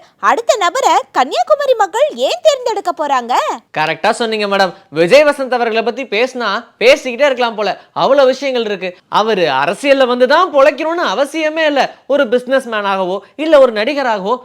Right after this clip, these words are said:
Speaker 2: செல்வ செழிப்போடே இருக்கலாம். தன்னுடைய அப்பா விட்டுட்டு போன சமுதாய பணியை தொடரணும் அப்படின்றதுக்காக தான் அவர் களத்துல நின்னு போராடுறாரு. மக்களும் இதை சரியா புரிஞ்சு வச்சிருக்காங்க.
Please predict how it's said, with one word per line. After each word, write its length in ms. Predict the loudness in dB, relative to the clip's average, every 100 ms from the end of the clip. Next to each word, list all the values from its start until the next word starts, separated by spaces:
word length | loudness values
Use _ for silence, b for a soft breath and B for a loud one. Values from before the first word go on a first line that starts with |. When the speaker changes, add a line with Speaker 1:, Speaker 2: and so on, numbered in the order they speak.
| _
Speaker 2:
செல்வ 340 | 0 2 2
செழிப்போடே 480 | -2 -4 -4 -4 -2
இருக்கலாம். 400 | -2 -2 -4 -6 b
தன்னுடைய 480 | -2 2 2 4 2
அப்பா 340 | -2 2 4
விட்டுட்டு 360 | 4 2 -6 -4
போன 260 | -4 -4
சமுதாய 520 | -4 -4 0 2 2 2
பணியை 260 | -2 -4
தொடரணும் 580 | -4 -2 -2 0 0 -2
அப்படின்றதுக்காக 640 | -2 -4 -6 -6 -4 -6
தான் 180 | -4 -8 -8 b
அவர் 260 | 0 0
களத்துல 380 | 2 2 2 0
நின்னு 240 | 0 -2 0
போராடுறாரு. 560 | 4 4 4 2 0 -2 -10 -6
மக்களும் 460 | -4 0 0 0
இதை 140 | 0 -2
சரியா 340 | 0 0 0
புரிஞ்சு 260 | 0 -2 -6
வச்சிருக்காங்க. 440 | -6 -4 -4 -4